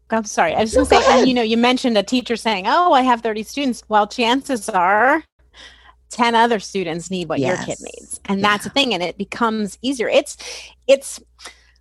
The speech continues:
Speaker 1: my instinct in the way that I was raised and is very much like, it is so much easier to just yell. <laughs> Like, it's easier because
Speaker 2: Yeah.
Speaker 1: you don't think, you just, you react
Speaker 2: Right.
Speaker 1: and you're done with it. And it's so much harder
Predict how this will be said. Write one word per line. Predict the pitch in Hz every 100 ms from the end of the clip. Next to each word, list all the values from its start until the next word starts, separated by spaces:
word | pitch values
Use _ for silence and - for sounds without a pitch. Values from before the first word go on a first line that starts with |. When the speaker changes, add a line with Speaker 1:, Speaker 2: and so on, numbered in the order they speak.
| -
Speaker 1:
my | 220 262
instinct | 269 349 - 349 294
in | 269 226
the |
way | 220 240
that | 233 208
I | 202
was | 196 180
raised | 180 156 180 -
and | 196 180 180 - _ _ _ -
is | 233 175
very | 170 214 226 233
much | 208 202 -
like, | 196 180 -
it | 226
is | 233
so | - 220
much | 214 220
easier | 208 208 214 202
to | -
just | 196 196 185 - 185
yell. | 165 202 339
<laughs> | - - - - - - _ -
Like, | 277 - -
it's | 247 254
easier | 294 359 247 247
because | 240 247
Speaker 2:
Yeah. |
Speaker 1:
you | 285
don't | 294
think, | 320 320
you | 254
just, | 208 - 185
you | 190
react | 196 214 370 - - - _ -
Speaker 2:
Right. | -
Speaker 1:
and | 196 185
you're |
done | 185 277
with | 359 -
it. | - - -
And | 202
it's | 208
so | - 214 190
much | 214 240
harder | - 185 165 151